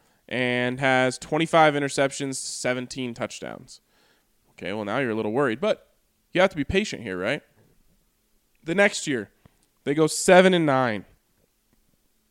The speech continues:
And Lock's closer to a one-to-one touchdown interception. Year three,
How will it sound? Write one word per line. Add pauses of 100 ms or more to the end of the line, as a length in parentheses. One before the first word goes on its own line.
(200)
And
Lock's
closer
to
a
one-to-one
touchdown
interception. (920)
Year
three,